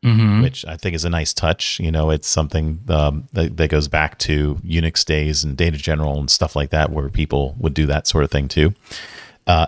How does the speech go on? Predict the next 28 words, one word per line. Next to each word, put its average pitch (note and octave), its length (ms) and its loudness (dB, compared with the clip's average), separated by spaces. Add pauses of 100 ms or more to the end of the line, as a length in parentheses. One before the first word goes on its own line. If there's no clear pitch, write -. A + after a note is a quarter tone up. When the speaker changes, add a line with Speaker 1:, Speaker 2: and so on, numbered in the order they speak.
Speaker 2:
and F2 260 2
there's E2 140 0
a D#2 60 -4
Q A#2+ 240 0
R F#2 160 4
code - 420 -2 (160)
there, - 360 -4 (300)
Speaker 1:
Mm. A2+ 360 4
Speaker 2:
uh, F2 60 0
next F2 260 -6
to G2 120 -4
all E2 120 0
the D#2 80 -2
people D2 400 0
that D2 180 0
have D2 100 -6
signed C2+ 260 -4
their C2+ 80 -4
names. D#2 280 2
And D2+ 80 -2
if D2 120 -4
you D2 80 -2
go G2+ 120 4
to C3+ 60 4
that D#2+ 160 0
Q D2+ 240 -2
R - 140 2
code, D2 460 -2